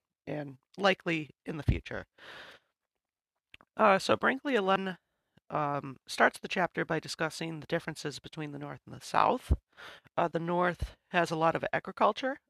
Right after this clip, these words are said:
uh, specifically cotton, um, which a lot of slave owners and,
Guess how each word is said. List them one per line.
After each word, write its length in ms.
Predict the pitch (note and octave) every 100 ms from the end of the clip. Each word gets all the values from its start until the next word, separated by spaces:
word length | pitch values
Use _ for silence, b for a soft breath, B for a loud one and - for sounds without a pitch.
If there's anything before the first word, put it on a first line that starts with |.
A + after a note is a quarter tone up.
| -
uh, 160 | D#3+
specifically 600 | D3+ - - - - D3+ -
cotton, 560 | - D3 E3 A3 C4+ D4+ B B B B _ -
um, 480 | D3+ D3+ - - - _ _ _
which 560 | - - - - - - _ _ _ _ _ _ _
a 60 | -
lot 180 | D#3+ E3+
of 80 | -
slave 300 | - F3 -
owners 500 | E3 D#3+ D#3 D#3 - -
and, 340 | E3 D#3 D3